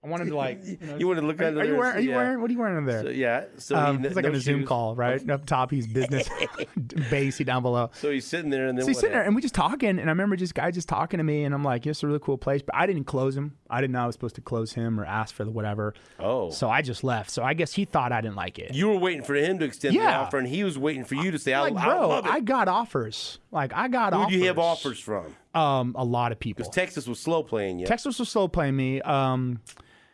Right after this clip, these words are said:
Speaker 1: had an offer f-, well, then, then I committed, then the offer started flowing in, 'cause that was December.
Speaker 2: The fuck happened to Missouri? What, you said you were gonna go
Speaker 1: You know,
Speaker 2: there?
Speaker 1: you know who, I did a podcast with B J and we interviewed, um, who's the special teams coach?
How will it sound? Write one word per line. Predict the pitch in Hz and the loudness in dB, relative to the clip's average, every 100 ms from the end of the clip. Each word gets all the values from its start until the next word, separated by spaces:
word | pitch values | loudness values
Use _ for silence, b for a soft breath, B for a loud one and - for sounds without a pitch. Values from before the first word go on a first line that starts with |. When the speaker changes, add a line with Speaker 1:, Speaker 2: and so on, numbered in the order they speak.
| B - | B 0
Speaker 1:
had | 185 180 | 2 2
an | |
offer | 160 170 - 185 | 2 0 2 0
f-, | 170 - - | 0 -4 0
well, | 165 147 131 - 143 | 2 4 2 -6 -6
then, | 131 175 160 | 0 2 4
then | 180 220 202 | 2 2 2
I | 147 | 0
committed, | - 160 170 160 147 117 | 2 2 4 4 2 2
then | 165 | 2
the | 143 | 2
offer | 139 139 127 | 2 2 -2
started | - 120 | 0 -2
flowing | 107 131 110 101 | 0 -2 0 -2
in, | 92 | -4
'cause | 123 | 0
that | 202 | 0
was | 143 | 0
December. | 131 120 87 - _ | -4 -4 -6 -14 _
Speaker 2:
The | 214 | -12
fuck | - 254 - | -6 -4 -2
happened | 214 196 165 | -2 -2 -2
to | |
Missouri? | 143 143 294 113 | -2 -2 -4 -2
What, | 113 190 147 147 147 | -4 -6 -8 -10 -10
you | |
said | 139 175 156 | -6 -6 -4
you | 165 | -4
were | |
gonna | 160 156 | -4 -2
go | 160 | 0
Speaker 1:
You | 160 | 2
know, | 247 254 | 2 0
Speaker 2:
there? | 165 | 2
Speaker 1:
you | |
know | 226 247 247 - | 2 2 0 -2
who, | 202 - | -2 -2
I | 156 | -2
did | 208 | 0
a | 165 | -2
podcast | - 160 165 151 135 127 - - | -2 -4 -2 -2 -2 -4 -8 -8
with | 139 127 117 123 | -4 -2 -2 -4
B | 147 | -4
J | 123 117 113 | 0 0 0
and | 113 120 | 0 -2
we | 120 | 0
interviewed, | 139 139 123 123 117 117 | -2 -2 0 0 0 -2
um, | 135 117 110 110 | -4 -2 -2 -2
who's | 185 190 | -6 -6
the | |
special | 156 147 135 | -4 -4 -4
teams | 120 117 117 | -6 -6 -6
coach? | - - - | -10 -12 -14